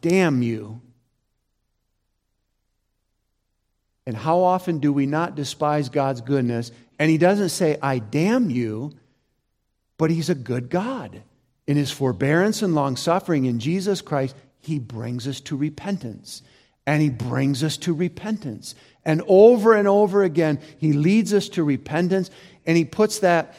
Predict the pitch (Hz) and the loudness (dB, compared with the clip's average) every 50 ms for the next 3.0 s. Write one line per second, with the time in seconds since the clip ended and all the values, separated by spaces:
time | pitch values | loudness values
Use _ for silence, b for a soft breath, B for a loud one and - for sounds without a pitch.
0 | B B B B B B 151 151 127 - - - 208 190 170 214 208 196 190 - | B B B B B B 0 0 -2 -2 0 0 0 2 4 4 4 4 4 2
1 | 190 165 135 139 131 170 175 185 196 196 190 190 185 160 160 185 170 170 180 185 | -2 -2 -2 -2 0 2 2 2 2 4 4 2 2 2 0 0 0 2 2 4
2 | 190 196 180 B B B B - 165 165 156 147 151 151 160 175 180 190 202 190 | 2 2 0 B B B B -2 0 0 0 0 0 0 2 2 2 2 0 -2